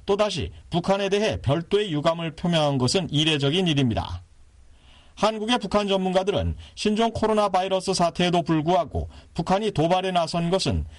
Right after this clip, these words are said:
내부 결속을 다지고 신무기 개발 의지를 대외적으로 과시하려는 이중 효과를 노린 행위로 보고 있습니다.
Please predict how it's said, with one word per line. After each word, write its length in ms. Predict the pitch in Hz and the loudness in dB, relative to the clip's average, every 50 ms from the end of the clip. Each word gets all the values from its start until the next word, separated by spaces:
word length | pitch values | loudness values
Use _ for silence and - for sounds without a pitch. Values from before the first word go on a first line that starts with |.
| - - - | -20 -12 -4
내부 380 | - 123 151 180 196 196 226 | 0 2 2 2 2 0 0
결속을 480 | 196 190 190 190 180 - 196 185 190 185 | 0 0 0 0 0 0 0 2 2 2
다지고 460 | 165 170 170 196 196 135 92 80 - - - - - | 2 2 0 0 -2 -2 -4 -4 -6 -10 -16 -20 -14
신무기 500 | - - - 214 220 220 220 214 208 226 | -10 -2 0 0 2 2 2 2 2 2
개발 280 | 185 185 180 190 196 190 | 2 2 2 2 0 0
의지를 400 | 175 165 170 214 180 123 87 - - - - - | -2 -2 0 0 0 0 0 -2 -6 -12 -8 -2
대외적으로 720 | - 135 160 175 190 190 180 190 185 170 175 202 214 214 | 0 0 2 2 2 2 2 0 2 2 2 2 0 0
과시하려는 720 | - - 143 151 147 - 175 165 156 160 160 196 196 127 101 | 0 0 0 0 2 2 0 0 2 0 0 0 0 0 0
이중 400 | 104 139 165 180 170 196 202 196 | 0 0 0 0 0 0 0 0
효과를 460 | 175 180 185 175 170 175 170 175 170 | 2 0 2 2 2 2 0 0 -2
노린 240 | 156 151 165 190 170 | -2 0 0 0 0
행위로 380 | 139 165 175 165 147 139 170 180 | 0 0 2 2 2 2 0 0
보고 260 | - - 156 147 156 | 0 0 0 2 2
있습니다. 520 | 131 - - 123 107 95 87 73 78 - | 0 0 0 0 2 2 0 -2 -6 -12